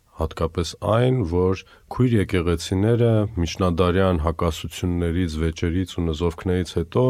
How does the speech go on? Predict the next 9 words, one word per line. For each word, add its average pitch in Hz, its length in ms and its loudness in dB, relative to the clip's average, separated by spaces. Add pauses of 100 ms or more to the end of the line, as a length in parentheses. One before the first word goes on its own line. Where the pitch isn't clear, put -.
(360)
այժմ 95 380 0
փնտրում 92 480 -2
են 90 120 2
ոչ 101 180 2
թե 123 240 -2
իրենց 87 420 2
զանազանող, 80 800 0
այլ 82 260 0
միավորող 80 880 0